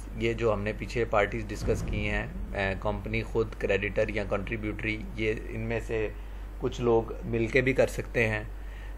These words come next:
फिर जो है जी, together or separately or by the registrar or by the commission। Registrar और commission आप समझ लें कि ये एक ही पार्टी है क्योंकि एससीसीपी को collectively जो है, eh, commission बोलते हैं, Securities and Exchange Commission of Pakistan,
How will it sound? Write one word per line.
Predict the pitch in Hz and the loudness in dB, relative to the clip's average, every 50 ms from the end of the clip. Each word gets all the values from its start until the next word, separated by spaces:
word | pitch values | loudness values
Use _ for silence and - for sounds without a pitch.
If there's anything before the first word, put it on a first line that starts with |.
| - - - | -4 2 6
फिर | 135 131 131 127 | 6 6 6 6
जो | 120 120 135 131 127 | 4 4 6 8 8
है | 127 120 113 113 113 | 8 8 8 8 6
जी, | 110 110 113 117 117 120 120 123 131 - - 117 | 6 4 0 0 2 2 2 0 0 0 0 0
together | 113 107 - 123 113 110 110 107 110 131 131 | 2 2 2 2 6 8 8 8 10 8 8
or | 127 120 | 8 6
separately | - - 120 107 - - 117 110 - - 127 120 123 120 120 | 6 4 2 2 4 4 4 4 4 2 0 2 2 2 2
or | 110 107 110 113 120 127 135 139 | 4 6 10 12 12 12 12 12
by | 110 107 107 98 92 | 10 8 8 6 6
the | 95 98 | 4 2
registrar | 92 92 87 95 85 85 - - - 98 90 87 92 95 95 - - - - - | 0 2 4 4 4 4 2 -2 0 2 4 6 6 4 2 -2 -8 -6 2 6
or | 110 107 107 104 98 | 8 8 8 8 8
by | 101 95 92 | 6 6 6
the | 90 101 - 98 | 4 2 -2 -2
commission। | 92 92 87 - 95 92 92 - - - - - - - - | -2 -2 -2 -4 -4 -6 -6 -8 -8 -10 -10 -10 -4 0 0
Registrar | 127 120 120 117 - - 135 135 131 139 151 | 0 2 0 -2 -2 2 4 6 6 6 6
और | 147 147 135 | 4 4 2
commission | 123 - 131 123 117 - - 143 127 | 2 0 0 0 0 -2 -2 0 2
आप | 127 123 117 | 2 2 2
समझ | - 120 117 120 120 117 | 0 0 0 0 0 2
लें | 120 120 120 | 2 0 0
कि | 113 123 | 0 0
ये | 120 120 123 113 107 | -2 0 0 0 -2
एक | 101 | -2
ही | - 127 | -2 -2
पार्टी | - - 107 101 101 92 - 113 110 | 2 4 6 6 6 4 2 0 2
है | 110 113 | 2 2
क्योंकि | 113 - 117 104 120 | 0 -2 -4 -4 -4
एससीसीपी | 123 - 107 104 - - 135 117 - - 117 - - 135 131 | -2 0 0 0 0 -2 -4 -4 -4 -6 -6 -4 -2 -2 0
को | 131 135 123 117 | 2 2 2 2
collectively | 98 - 113 107 98 - - 135 127 120 120 123 120 | 2 2 2 2 2 2 0 0 0 2 2 0 2
जो | 110 107 104 | 2 2 4
है, | 101 98 101 101 - 104 107 101 98 | 4 4 4 2 0 0 0 0 0
eh, | 95 | 2
commission | - 104 101 101 - - 143 143 | 0 0 0 -2 -2 -2 -2 -2
बोलते | 139 135 127 127 120 117 120 | 0 0 0 0 0 0 0
हैं, | 120 120 120 - - - - - - - - - - - - | 0 0 0 -2 -6 -10 -10 -10 -10 -10 -10 -10 -10 -10 -8
Securities | - - 135 127 123 120 117 127 127 117 | -2 2 4 4 4 4 2 -2 -2 0
and | 117 120 110 107 113 110 | 2 2 2 2 0 -2
Exchange | - - 117 113 110 107 | -2 -2 -2 -2 -2 -2
Commission | - 107 107 101 - 117 110 | -2 -2 -2 -2 -2 -2 0
of | 107 104 - | 0 2 2
Pakistan, | 104 98 98 107 92 - - 107 104 104 | 0 0 0 -2 -4 -4 -4 -2 -2 -2